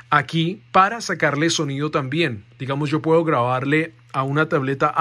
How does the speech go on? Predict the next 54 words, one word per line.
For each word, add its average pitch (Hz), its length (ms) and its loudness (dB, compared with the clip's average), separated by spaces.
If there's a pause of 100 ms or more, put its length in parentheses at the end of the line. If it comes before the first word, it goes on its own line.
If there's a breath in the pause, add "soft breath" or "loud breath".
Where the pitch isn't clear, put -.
(100)
iPad 143 340 -2
por 127 160 -6
medio 147 240 -2
de 160 80 2
esta 160 160 -4
opción, 156 280 -4
porque 151 160 -10
ustedes 127 280 -8
ahí 127 160 -6
la 127 60 -4
están 139 260 -10
viendo, 127 360 -8
es 123 100 -10
una 131 100 -10
opción 131 480 -8 (560 loud breath)
que 151 80 -8
viene 135 240 -6
siendo, 131 1040 -4
pues, 110 320 -10
opción 117 340 -6
de, 127 280 -2
del 110 320 -12
cable 139 320 0
de, 110 340 -4 (320)
de 117 140 -14
tableta. 139 560 0 (100)
Yo 131 180 -6
puedo 156 200 2
sacar 143 240 0
el 151 100 -4
sonido 143 380 -2
de 147 80 2
acá 160 280 -2
y 160 120 0
grabar 143 480 2
en 156 100 -2
una 139 180 -2
tableta. 107 520 -4 (720 loud breath)
Así 147 180 -2
que 175 120 2
en 143 340 -4 (100)
verdad 139 320 0
no 202 120 -4
necesito 175 420 -2
un 185 60 -6
computador 185 440 2
si 165 100 0
es 139 120 -2
lo 151 100 0
que 151 100 -2
quiero 139 200 -4
hacer 147 240 -2
es 135 160 -2
grabación. 120 600 -2